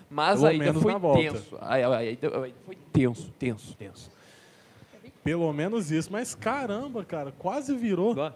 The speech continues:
Speaker 1: É.
Speaker 3: Não, quando eu saí de, de, de, de Candiota pra Bagé, ia uma carreta atrás de mim.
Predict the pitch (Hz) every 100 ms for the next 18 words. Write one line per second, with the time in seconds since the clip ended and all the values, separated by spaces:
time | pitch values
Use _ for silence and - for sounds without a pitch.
0 | - - - - 185 196 135 196 214 185
1 | 180 190 180 175 165 151 131 120 117 143
2 | 123 113 113 110 107 131 117 156 156 107
3 | 117 104 92 127 131 - _ - _ _
4 | - _ - 165 208 196 214 208 214 196
5 | 214 208 208 196 202 131